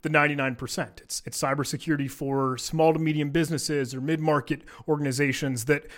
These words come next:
don't have a government or military budget, and they're getting hacked left and right. Uh, so it's weird when we say, "Hey, I wanna get into penetration testing and I wanna be an ethical hacker." Uh, think about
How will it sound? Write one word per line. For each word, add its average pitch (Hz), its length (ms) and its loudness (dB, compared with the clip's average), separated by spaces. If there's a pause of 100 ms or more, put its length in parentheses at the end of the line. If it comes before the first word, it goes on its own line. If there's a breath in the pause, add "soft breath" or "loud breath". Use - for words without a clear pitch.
(140)
don't 233 380 4
have 175 360 2
a 143 60 4
government 151 680 0
or 143 80 0
military 143 420 0
budget, 151 420 0 (1160 soft breath)
and 180 120 4
they're 202 80 8
getting 208 240 4
hacked 175 400 2
left 190 240 2
and 170 120 4
right. 262 240 4 (440)
Uh, 139 280 -4 (440 soft breath)
so 196 260 10
it's 185 120 6
weird 214 560 4
when 165 440 4
we 165 160 2
say, 156 380 4
"Hey, 156 160 6
I 165 40 8
wanna 156 200 4
get 147 100 2
into 139 160 -4
penetration 143 540 -2
testing 135 440 -4
and 123 80 -2
I 123 40 -2
wanna 127 180 -4
be 147 240 -2
an 139 80 0
ethical 131 300 -4
hacker." 135 500 -2 (720 soft breath)
Uh, - 60 -12 (120)
think 349 280 2
about 143 480 6